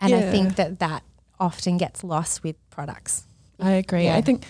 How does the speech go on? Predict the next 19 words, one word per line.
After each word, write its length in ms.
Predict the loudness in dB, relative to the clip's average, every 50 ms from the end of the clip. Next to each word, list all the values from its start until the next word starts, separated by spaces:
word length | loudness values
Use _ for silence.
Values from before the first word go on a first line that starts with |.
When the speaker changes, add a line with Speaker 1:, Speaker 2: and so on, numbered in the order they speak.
| -20 -18 -8 -2
Speaker 2:
there's 160 | -2 0 0
a 60 | 0
sense 380 | 0 0 0 -2 -2 -2 -2 0
of 240 | 0 -2 -2 -8 _ _
forgetting 580 | -12 -6 -4 0 2 2 4 4 4 2 2 2
that 200 | 0 -2 -2 2
things 200 | 2 4 4 4
are 40 | 2
handmade. 640 | 2 2 2 2 2 2 0 0 0 0 -2 -4 -6 -8
Um, 60 | -10 -6
Speaker 1:
Yeah. 440 | -2 2 2 4 4 4 4 2 2 2 2
Speaker 2:
that 160 | 2 2 4
maybe 280 | 4 4 4 4 2
if 120 | 0 0 0
they're 120 | 0 2
made 240 | 2 2 2 2 2
offshore, 400 | 0 0 -2 -2 0 0 0 0 0
everything's 360 | 0 0 2 2 0 0 -2
just 400 | -2 -4 -6 -6 -6 -8 -10 -12